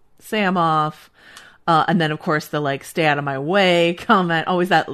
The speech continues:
that one last line, right? The "stay out of my way" thing, uh, that's gonna make us feel, uh, you know, uh, more than uneasy. Um, but for me, the biggest red flag,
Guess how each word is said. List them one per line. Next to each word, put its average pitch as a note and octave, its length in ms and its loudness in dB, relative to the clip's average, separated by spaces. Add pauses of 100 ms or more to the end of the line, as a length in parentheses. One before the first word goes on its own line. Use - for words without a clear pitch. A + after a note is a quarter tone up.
that D#3+ 200 2
one F3+ 180 -2
last E3 260 -2
line, C#3+ 200 -6
right? C#3 220 -12
The - 100 -14
"stay D#3 220 -8
out D#3 80 -2
of D#3+ 80 -6
my D3+ 120 -4
way" D#3+ 600 -4 (440)
thing, E3+ 680 0
uh, D#3 340 -2
that's D#3 240 -12
gonna D3+ 640 -6
make E3 280 -6
us D#3+ 100 -12
feel, D3 600 -8 (160)
uh, C#3 240 -12
you E3+ 160 -6
know, C#3+ 400 -10
uh, - 100 -12 (100)
more D#3+ 360 -8
than D3 100 -8
uneasy. D3 600 -10
Um, D3+ 440 -6 (460)
but F3+ 100 -8
for G3 80 0
me, C#4 140 4
the C#4+ 80 2
biggest A3 240 -2
red F3 180 -2
flag, D#3 420 0